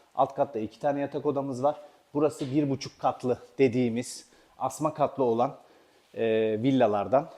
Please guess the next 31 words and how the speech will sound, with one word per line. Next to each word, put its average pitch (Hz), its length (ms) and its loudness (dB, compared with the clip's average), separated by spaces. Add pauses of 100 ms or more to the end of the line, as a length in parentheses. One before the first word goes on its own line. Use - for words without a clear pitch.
(240)
Üstte 120 300 0
de 131 120 2
bir 143 80 4
odamız 117 400 0
var. 170 200 4 (100)
Onların 127 240 -4
hepsini 110 300 -8
size 131 200 -8
net 143 160 -6
olarak 123 320 -4
göstereceğiz. 127 680 -6 (340)
Evet, 143 240 2
gördüğünüz 131 440 6
gibi 165 160 4
gayet 127 380 6
geniş 160 340 0
bir 147 80 -2
salon 143 320 2
mutfak 139 360 2
alanına 113 320 0
sahip. 104 380 -2 (600)
Mutfağı 135 460 6
şöyle 131 240 2
merdiven 127 440 0
hemen 135 200 0
alt 143 280 4
tarafında 147 540 0 (200)
böyle 135 440 4
L - 20 4
şekilde 113 440 -4
geliyor. 139 380 0